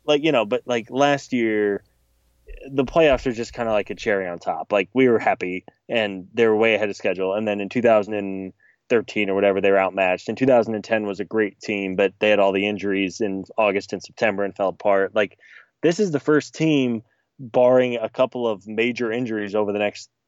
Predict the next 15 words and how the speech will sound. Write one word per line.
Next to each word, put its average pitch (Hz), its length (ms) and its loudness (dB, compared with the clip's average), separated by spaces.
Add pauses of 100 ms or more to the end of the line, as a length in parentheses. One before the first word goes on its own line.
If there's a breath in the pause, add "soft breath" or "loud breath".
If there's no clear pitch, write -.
(140)
three 110 180 -2
weeks, 104 300 0
as 107 140 4
I 101 160 2 (140)
legitimately 107 720 2
knock 107 280 0
on 92 120 -4
wood, 117 520 2 (920)
that, 131 480 2
like, 120 180 0
there's 147 200 2
gonna 139 140 -2
be 120 140 -2
expectations 104 840 -6
to 104 380 -2